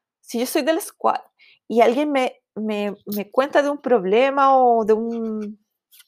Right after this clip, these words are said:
como lo que pasó cuando no, no decidieron no vender las cosas fuera de Estados Unidos, yo lo voy a informar, pero yo no te puedo a ti decir, "Ya, yo voy a luchar por ti, eh, yo voy a, eh, a pelear para que esto", no,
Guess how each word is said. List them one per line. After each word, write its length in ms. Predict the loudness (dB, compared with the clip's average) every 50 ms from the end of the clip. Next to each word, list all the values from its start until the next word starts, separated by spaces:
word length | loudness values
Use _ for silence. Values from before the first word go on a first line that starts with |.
| _ _ _ _ _ _ _ _ _ -20 _ _ _ _
como 180 | -2 0 2 2
lo 80 | 2
que 100 | 2 2
pasó 320 | -2 -2 -6 0 0 2 4
cuando 240 | 4 2 2 2 2
no, 280 | 2 2 2 0 -2 -6 -18 -20 -20 -20 -20 _
no 400 | -2 2 2 4 4 6 4 4
decidieron 520 | 2 0 -8 -6 -2 0 4 4 4 4 4
no 100 | 2 0
vender 260 | 0 0 2 2 2
las 120 | 2 0
cosas 280 | -2 -10 -8 -8 -8 -6
fuera 220 | -2 0 0 0
de 80 | 0 -2
Estados 340 | -2 _ -2 -2 -2 -2 -10
Unidos, 320 | -10 -8 -6 -8 -8 -8 _ _ _ _ _ _ _ _ _ _ _
yo 220 | -10 -4 -2 2 4
lo 140 | 4 4 4
voy 180 | 2 0 0
a 40 | -2
informar, 580 | -2 -2 -2 -2 0 0 2 2 0 0 0 -2
pero 140 | 2 2 2
yo 160 | 2 2 -2
no 120 | -2 -2
te 120 | -6 -6 -8
puedo 280 | _ 2 4 4 4
a 60 | 4 2
ti 80 | 0
decir, 320 | -4 -4 -2 -2 -2 -2 2
"Ya, 320 | 4 6 6 8 6 6 6
yo 140 | 4 4 4
voy 160 | 4 2 0
a 60 | -2 -2
luchar 400 | -4 -8 -8 0 0 0 0 0
por 160 | -4 -4 -4
ti, 480 | -6 _ _ -2 0 0 -2 -2 -4 -8 -14 -20 -20 -20 -20 -20 _ _
eh, 120 | -2 0
yo 160 | 2 2 2 2
voy 140 | 2 2 2
a, 220 | 0 0 -2 -2 0
eh, 500 | 0 2 2 2 0 0 -2 -2 -4 -4 _
a 280 | -2 0 0 0 2
pelear 400 | 2 0 2 4 2 2 2 2 0
para 180 | -2 -2 -2 -2
que 120 | -4 -6
esto", 220 | -6 -6 -10 -12 -10
no, 480 | -10 -10 -8 -6 -6 -6 -6 -8 -10